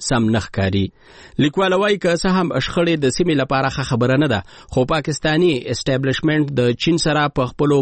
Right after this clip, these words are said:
موجوده تعلقاتو ډاډه ښکاري. دا راز دوی دا فکر هم کوي چې هندي وزیر اعظم نریندرا مودي په هیواد دننه له یو شمیر مشکلاتو سره مخ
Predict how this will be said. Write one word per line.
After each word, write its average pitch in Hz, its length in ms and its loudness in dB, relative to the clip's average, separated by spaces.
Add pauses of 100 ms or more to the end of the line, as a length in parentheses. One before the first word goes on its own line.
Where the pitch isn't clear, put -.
موجوده 113 400 0 (100)
تعلقاتو 127 560 0 (140)
ډاډه 107 300 0
ښکاري. 165 320 0 (480)
دا 156 80 2 (100)
راز 156 200 0 (200)
دوی 160 180 4
دا 165 160 0
فکر 156 300 0
هم 180 200 0
کوي 110 260 2
چې 135 560 -2
هندي 139 360 2
وزیر 131 260 0
اعظم 156 320 2
نریندرا 123 460 2
مودي 123 280 2
په 117 280 -2
هیواد 113 400 0
دننه 147 280 2 (360)
له 147 280 2
یو 202 100 2 (120)
شمیر 180 260 0
مشکلاتو 156 540 -2
سره 107 240 0
مخ 165 120 -2